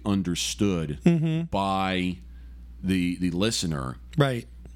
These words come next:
Speaker 1: what exactly are you trying to do here? You know, it's, it's
Speaker 2: Mm-hmm.
Speaker 1: at that point, it's not about the music. It's not about the message. It's not about the experience, you know, or, and may-, maybe it's, it's just, there's something else going on here.
Speaker 2: Right.
Speaker 1: You know, it
Speaker 2: Yep.
Speaker 1: becomes, it, you know, it becomes a, um,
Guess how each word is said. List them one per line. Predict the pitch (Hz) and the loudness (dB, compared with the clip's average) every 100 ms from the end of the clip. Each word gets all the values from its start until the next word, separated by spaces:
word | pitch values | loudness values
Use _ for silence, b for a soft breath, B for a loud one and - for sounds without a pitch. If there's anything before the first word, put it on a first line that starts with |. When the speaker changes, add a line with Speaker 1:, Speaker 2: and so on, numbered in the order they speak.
| - - - | -16 -18 -8
Speaker 1:
what | 85 92 | -2 0
exactly | 113 104 95 92 90 87 85 | 0 0 0 0 0 0 0
are | |
you | 82 73 | 0 -2
trying | - 87 82 76 | -2 0 0 -2
to | 65 | -4
do | 65 76 73 | -2 -2 0
here? | 76 65 50 50 50 | -4 -6 -10 -12 -12
You | - 82 | -4 0
know, | 78 | 0
it's, | 82 - | 0 0
it's | 90 | 2
Speaker 2:
Mm-hmm. | 160 160 | 2 2
Speaker 1:
at | 156 | 0
that | 151 113 | -2 -2
point, | 135 123 | 0 0
it's | 104 - | 0 0
not | 98 98 98 | 2 2 0
about | 82 90 90 - | 2 2 2 0
the | 80 | 0
music. | 80 76 73 76 71 | 2 0 -2 -4 -4
It's | 71 | -2
not | 82 80 | 0 0
about | 73 82 80 | 0 0 0
the | 80 | 0
message. | 78 78 76 76 73 78 | 0 0 -2 -2 -2 -4
It's | - | -2
not | 82 80 | 0 0
about | 76 80 76 76 - | -2 -2 -2 -2 -2
the | 80 | -2
experience, | 76 - - 78 | -2 -2 -4 0
you | 90 | 0
know, | 87 | 2
or, | 92 101 | 0 0
and | 110 107 | 0 0
may-, | 117 | 2
maybe | 117 107 | 0 2
it's, | 113 107 - | 0 -2 2
it's | 135 - | 0 2
just, | 151 - | -2 0
there's | 147 131 | -2 2
something | 180 160 151 | 0 2 0
else | 139 | 0
going | - 131 113 | 2 2 2
on | 113 104 | 2 2
here. | 92 87 78 71 64 - B B | 0 0 0 -2 0 0 B B
Speaker 2:
Right. | 165 185 110 107 | 4 4 2 0
Speaker 1:
You | 104 | 2
know, | 104 104 | 2 2
it | 110 | 2
Speaker 2:
Yep. | 170 202 | 4 4
Speaker 1:
becomes, | 127 113 | 0 -4
it, | 127 113 | 0 2
you | 117 | 2
know, | 104 107 | 2 0
it | 104 | 0
becomes | 113 123 120 113 - | 0 2 2 2 2
a, | 107 98 95 95 | 2 2 0 0
um, | 90 87 85 82 | 0 0 0 -2